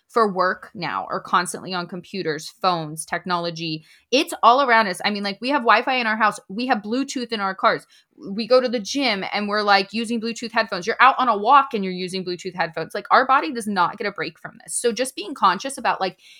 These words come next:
is there a single moment of, like, fifteen, thirty minutes in my day where I am not, like, I don't have a phone on my body or technology, like, I'm away from these waves.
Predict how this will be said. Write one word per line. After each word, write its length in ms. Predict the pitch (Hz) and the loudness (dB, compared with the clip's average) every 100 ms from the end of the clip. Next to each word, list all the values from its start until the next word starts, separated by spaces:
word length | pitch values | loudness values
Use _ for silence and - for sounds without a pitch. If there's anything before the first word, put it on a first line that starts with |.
| _ | _
is 140 | 247 202 | -6 2
there 200 | 240 339 | 2 2
a 100 | 494 | -4
single 760 | - 202 202 226 254 285 - | -4 -4 -4 -2 -2 -2 -6
moment 420 | 190 170 165 233 | -4 -4 -2 -4
of, 80 | 185 | -2
like, 200 | 180 170 | -4 -4
fifteen, 580 | - 165 170 - 208 208 | -4 -4 -4 -8 -6 -8
thirty 480 | 214 185 180 240 233 | -4 -2 -2 -2 -4
minutes 540 | 185 143 196 294 - _ _ _ | -6 -6 -10 -10 -18 _ _ _
in 140 | 240 226 | 0 4
my 200 | 208 254 | 2 2
day 420 | 180 170 262 302 _ - | -2 -2 -6 -8 _ -4
where 300 | 220 220 - | 0 0 0
I 220 | - 196 247 | 2 4 4
am 300 | 330 277 202 | 0 -2 -2
not, 380 | 160 160 277 - | -2 0 -2 2
like, 240 | 208 190 - | 0 0 4
I 160 | 202 | 4
don't 400 | 214 - 208 226 - | 4 2 2 2 -2
have 240 | 254 226 - | -2 0 -4
a 60 | |
phone 460 | 185 - 233 226 220 | -10 -4 -2 0 0
on 100 | 190 | 0
my 160 | 180 170 | 0 -2
body 360 | 165 170 170 | -4 -4 -8
or 160 | - 202 | -6 -8
technology, 840 | - 214 214 208 202 202 180 175 156 | -6 -10 -4 -4 -2 -4 -8 -14 -10
like, 160 | 180 - | -6 -2
I'm 180 | 208 | -2
away 380 | 196 202 180 190 | -2 -4 -2 -4
from 240 | 202 185 175 | -4 -8 -6
these 200 | 160 - | -8 -8
waves. 460 | 160 - - - | -8 -8 -12 -14